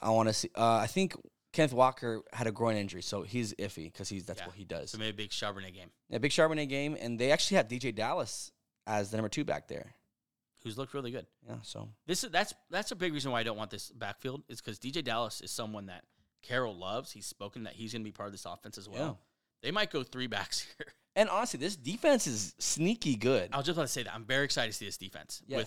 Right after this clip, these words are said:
Speaker 2: With Bobby Wagner there back as the leader of it. Uh, Jamal Williams, is he back?
Speaker 1: Jamal Adams, not yet.
Speaker 2: Jamal
Speaker 1: Not
Speaker 2: Adams, sorry.
Speaker 1: yet, but still.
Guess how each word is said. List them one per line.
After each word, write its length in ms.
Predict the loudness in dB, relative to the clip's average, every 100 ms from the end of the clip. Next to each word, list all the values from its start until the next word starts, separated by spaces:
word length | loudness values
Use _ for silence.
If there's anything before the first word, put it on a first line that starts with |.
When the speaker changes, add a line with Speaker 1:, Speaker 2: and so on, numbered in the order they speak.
| -4
Speaker 2:
With 60 | 0
Bobby 200 | 0 4
Wagner 320 | 4 2 2
there 180 | 0 -2
back 300 | -2 -4 -4
as 100 | -8
the 80 |
leader 340 | -10 -8 -4 -2
of 140 | 0
it. 160 | -4 -8 _ _ _ -4
Uh, 160 | -4 -2
Jamal 240 | 0 2
Williams, 220 | 4 0
is 40 | -2
he 60 | 0
back? 280 | -2 -2 -2
Speaker 1:
Jamal 140 | 0
Adams, 240 | 2 0 2
not 180 | 0 0
yet. 220 | -10 -6
Speaker 2:
Jamal 160 | 0 2
Speaker 1:
Not 60 |
Speaker 2:
Adams, 160 | 2 0
sorry. 140 | -6
Speaker 1:
yet, 100 | -8 -10
but 120 | -8 -4
still. 240 | -4 -6